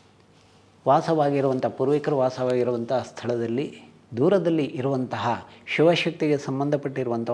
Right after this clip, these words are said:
ಒಂದು ಶಿವಶಕ್ತಿ ಇದೆ. ಆ ದೇವತೆಯೆಲ್ಲ ದರ್ಶನ ಮಾಡಿ ಆರಾಧನೆ ಮಾಡಿದಲ್ಲಿ ವಿಶೇಷವಾಗಿ ಲಾಭ ಪಡಿತೀರಾ, ಭೂ ಸಂಪತ್ತು ಪಡಿತೀರಾ. ಅಂದರೆ ಒಂದು ಮದುವೆ ಕಾರ್ಯದಲ್ಲಿ ಮದುವೆ ಆಗದೇ ಇದ್ದಲ್ಲಿ ಮದುವೆ ಆಗುತ್ತೆ, ಮದುವೆ ಆಗುವಂಥ ಗಂಡು ಮಕ್ಕಳಿಗೆ ಮದುವೆ ಆಗುತ್ತೆ, ಮದುವೆ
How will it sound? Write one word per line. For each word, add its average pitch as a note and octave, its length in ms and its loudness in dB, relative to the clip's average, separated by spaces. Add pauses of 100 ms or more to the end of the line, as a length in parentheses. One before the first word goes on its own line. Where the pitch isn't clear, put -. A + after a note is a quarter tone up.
ಒಂದು A2+ 140 -6 (120)
ಶಿವಶಕ್ತಿ B2+ 600 -8
ಇದೆ. B2 120 -2 (400)
ಆ - 20 -2 (160)
ದೇವತೆಯೆಲ್ಲ D3 640 2 (100)
ದರ್ಶನ C#3+ 400 -6
ಮಾಡಿ A2+ 200 -4 (460)
ಆರಾಧನೆ E3 340 2 (100)
ಮಾಡಿದಲ್ಲಿ A2 420 -4 (300)
ವಿಶೇಷವಾಗಿ D3+ 600 2 (100)
ಲಾಭ C3 120 0 (140)
ಪಡಿತೀರಾ, G#2 400 -4 (220)
ಭೂ C#3 60 0 (120)
ಸಂಪತ್ತು B2+ 340 -6
ಪಡಿತೀರಾ. G#2 420 -6 (500)
ಅಂದರೆ C#3 300 0 (280)
ಒಂದು A#2+ 180 -4
ಮದುವೆ C#3+ 300 2
ಕಾರ್ಯದಲ್ಲಿ B2+ 440 2 (340)
ಮದುವೆ B2+ 160 0 (100)
ಆಗದೇ B2+ 260 -2
ಇದ್ದಲ್ಲಿ A#2 340 -6
ಮದುವೆ C3+ 180 0 (100)
ಆಗುತ್ತೆ, A2 300 -6 (440)
ಮದುವೆ C#3 200 4 (100)
ಆಗುವಂಥ B2+ 340 2 (220)
ಗಂಡು C3+ 200 -2
ಮಕ್ಕಳಿಗೆ A2+ 320 -4
ಮದುವೆ B2+ 220 0
ಆಗುತ್ತೆ, A#2 320 -2 (220)
ಮದುವೆ A#2+ 200 -2